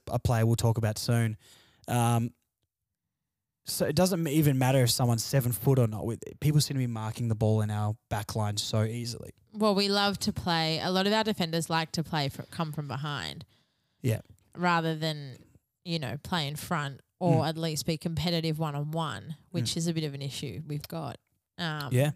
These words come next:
Speaker 2: and that probably resulted in a lot of marks to Port.
Speaker 1: Um, the next one is, "We completely dropped out of the game.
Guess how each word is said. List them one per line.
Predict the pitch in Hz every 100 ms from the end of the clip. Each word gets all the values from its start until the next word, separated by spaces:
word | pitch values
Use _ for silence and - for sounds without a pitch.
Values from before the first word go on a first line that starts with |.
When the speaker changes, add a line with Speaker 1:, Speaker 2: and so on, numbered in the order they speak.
| -
Speaker 2:
and | 170
that | 160
probably | - 175 160 156
resulted | 160 165 156 160 160
in | 156 147 160 - _
a | 214
lot | 214
of | 220
marks | 185 127 120 - - - _ _ _ _
to | -
Port. | 175 151 85 - - - _ _
Speaker 1:
Um, | - 143 147 - _ _ _ -
the | 160
next | 185 -
one | 180
is, | 156 139
"We | 147 156
completely | 165 135 180 196 196
dropped | 143 151 -
out | 139
of | 127
the | 120
game. | 120 127 120 110 127 190